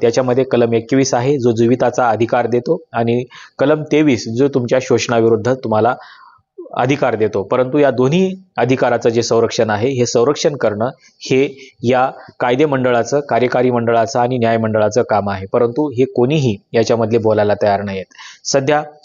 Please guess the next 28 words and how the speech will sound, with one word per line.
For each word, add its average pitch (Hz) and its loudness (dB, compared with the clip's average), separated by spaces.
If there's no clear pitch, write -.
सरकार 139 -2
स्थापन 131 -2
होत 127 0
आहे, 131 0
परंतु 156 -2
सरकारचा 139 0
मेन 139 0
रोल 175 2
काय 135 2
असतो 117 0
सरकार 117 -2
स्थापनेमध्ये? 113 -2
रस्ते 127 0
बनवणे 160 0
हा 143 -4
सरकारचा 120 0
काम 110 0
नाही 110 0
आहे, 135 0
कुठे 143 2
विमानतळ 143 2
तयार 143 4
करणे 135 -2
हे 123 0
रस-, 131 0
सरकारचं 113 0
काम 110 -2
नाही, 113 -2